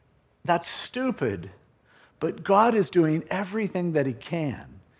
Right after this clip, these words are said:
in order to say, you know, "I tried. I really tried to love you. I really tried to reach you." And so that's the song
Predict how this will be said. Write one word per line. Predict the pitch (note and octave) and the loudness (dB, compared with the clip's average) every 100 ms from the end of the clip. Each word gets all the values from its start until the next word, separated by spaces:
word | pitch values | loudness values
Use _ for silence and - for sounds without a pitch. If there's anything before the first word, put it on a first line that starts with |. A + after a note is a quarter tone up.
| _ _ - | _ _ -4
in | C3+ | 2
order | D3+ F#3 F#3 F3 | 6 8 8 4
to | - C3+ | 0 -8
say, | - - E3 B2+ A#2 G#2+ - - - _ _ _ - | -4 2 4 4 0 -6 -8 -20 -20 _ _ _ -4
you | C3+ | 0
know, | B2+ B2+ A#2+ - - _ _ _ _ - | 2 2 0 -4 -14 _ _ _ _ -20
"I | |
tried. | - - G2+ F2+ E2 - - _ _ _ _ _ _ | -10 -4 -4 -4 -8 -14 -20 _ _ _ _ _ _
I | - | -12
really | A#2+ A#2+ C#3 D3 C#3+ C#3+ | -8 -2 0 0 -2 -6
tried | - C3 A#2 B2 A#2+ A#2 - _ _ | -6 -4 -4 -4 -6 -8 -20 _ _
to | - | -10
love | G2 G#2+ A2+ G#2+ | -4 -2 -4 -6
you. | G2+ D#2+ D#2 - _ _ _ - | -10 -10 -12 -20 _ _ _ -12
I | |
really | - D#3 D3+ | -8 -6 -6
tried | - C3 C#3 A2 | -4 -2 -2 -6
to | F#2 | -10
reach | F#2+ G#2+ B2+ A2+ - | -6 -4 -4 -4 -10
you." | D#2 A1+ C2+ | -10 -10 -10
And | F2+ | -6
so | - A#2 A2 - - _ - | 0 0 0 -6 -20 _ -18
that's | A#2+ C3+ D#3 G#3+ - - | -12 2 4 4 2 -8
the | C3 | -8
song | - - C#3 C#3 G#2 F#2 A2+ | -6 0 2 4 2 -2 -4